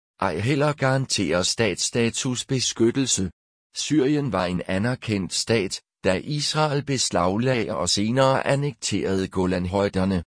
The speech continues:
Libanon og Iran har begge været mål for israelske luftangreb,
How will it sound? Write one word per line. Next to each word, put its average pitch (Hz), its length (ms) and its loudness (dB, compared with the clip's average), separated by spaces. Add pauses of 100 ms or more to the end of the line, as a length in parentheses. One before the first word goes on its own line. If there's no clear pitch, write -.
(280)
Libanon 117 840 0
og 92 240 0
Iran 123 560 0
har 90 200 -2
begge 95 400 -2
været 87 240 4
mål 120 380 4
for 131 160 -4
israelske 107 840 -2
luftangreb, 123 880 0